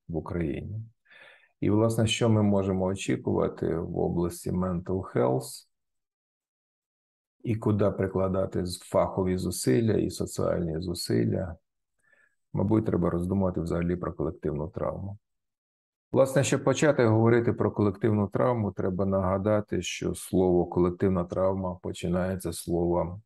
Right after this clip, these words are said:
група, колектив. І тоді варто проговорити, що, власне, об'єднує людей в групу і що таке колектив, і чому травма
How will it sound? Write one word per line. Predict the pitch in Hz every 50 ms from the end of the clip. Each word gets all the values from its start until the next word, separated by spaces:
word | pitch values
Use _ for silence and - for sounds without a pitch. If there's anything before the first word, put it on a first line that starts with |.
| _ -
група, | - 87 87 87 98 98 98 104 104 101 107 110 - _
колектив. | - - 87 85 90 - - - - 80 78 - 95 - _ _ _ _ _ _ _ - - - - - - _ _ _ _ _ _ -
І | 127 117 113 113 113 110 107 110 - - -
тоді | 113 107 104 104 113 117
варто | 110 101 95 107 104 101 104 - - 104 92
проговорити, | - - 95 98 95 90 95 95 92 95 95 95 98 95 95 95 - 95 95
що, | 87 - - - - 95 90
власне, | 90 92 98 98 95 92 - - - 90 90 87
об'єднує | - - 107 95 95 90 98 92 92 101 98 92 80 80 82 80 71 67 69 58 98 107 107 - _ _ _ -
людей | - 98 95 87 85 90 95 95 92 92
в | 87
групу | 92 101 123 127 117 - - - 101 98 98 90 -
і | - - 92
що | - - - - 95 92
таке | 92 95 - 87 82
колектив, | - - 95 92 95 92 - - _ - 117 120 117 110 107 - - -
і | 123 110
чому | 113 - - 127 117 117 110 101 87 80 - - - _ _ _ _ _
травма | - 107 104 104 101 104 95 95 90 87 87 101 113